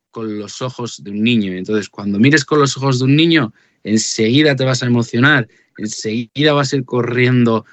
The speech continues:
al biólogo que tengas abajo y vas a decir, "Dame lo que tengas, que yo te voy a dar también lo que tengo". Y entonces,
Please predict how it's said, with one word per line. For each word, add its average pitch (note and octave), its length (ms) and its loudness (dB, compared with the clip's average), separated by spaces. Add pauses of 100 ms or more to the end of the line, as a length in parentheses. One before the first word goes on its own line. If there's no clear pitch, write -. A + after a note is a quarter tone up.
(220)
al A2+ 280 2
biólogo A#2 600 2
que A2+ 140 -4
tengas A#2 520 2
abajo A#2+ 540 0
y A2 40 2
vas A2 220 0
a A#2 40 -2
decir, G#2 420 0 (400)
"Dame D3+ 320 2
lo D3 100 0
que C3+ 100 -4
tengas, C#3+ 600 -2 (300)
que A#2+ 240 0
yo B2+ 220 0
te C3+ 100 -4
voy B2+ 140 2
a A#2+ 80 2
dar A#2 180 0
también G#2+ 360 2
lo F#2+ 100 -2
que F#2+ 80 -4
tengo". F2 240 -4
Y F#2 80 0
entonces, A#2 440 6